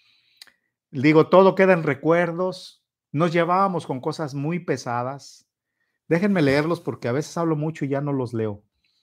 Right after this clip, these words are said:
Yo pensé, dice Beto Laredo, yo pensé que nomás mi patrón era así cuando tocábamos, jaja. Es muy estricto y si él anda de malas, todos los, todas las tocamos rápido, pero cuando no le ha puesto al,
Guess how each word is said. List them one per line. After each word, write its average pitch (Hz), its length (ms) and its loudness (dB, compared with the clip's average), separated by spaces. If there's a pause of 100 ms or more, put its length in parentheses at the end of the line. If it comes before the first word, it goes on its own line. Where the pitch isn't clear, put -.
(680)
Yo 170 180 2
pensé, 202 540 2
dice 196 380 0
Beto 165 880 0
Laredo, 123 640 -2
yo 156 220 -2
pensé 196 340 -2
que 175 140 -4
nomás 156 320 -4
mi 180 100 -4
patrón 151 400 -4
era 170 140 -4
así 160 180 -4
cuando 156 300 -6
tocábamos, 135 560 -6
jaja. 117 300 -12
Es 139 200 -8
muy 160 240 -4
estricto 156 480 -6
y 123 140 -4
si 135 180 -8
él 143 140 -2
anda 151 200 -6
de 127 120 -6
malas, 147 480 -6 (400)
todos 156 440 0
los, 110 360 -12 (720)
todas 143 220 -2
las 131 120 -4
tocamos 127 320 -8
rápido, 120 440 -6
pero 110 180 -8
cuando 113 240 -6
no 127 160 -2
le 160 140 2
ha 156 100 0
puesto 165 340 -4
al, 123 220 -2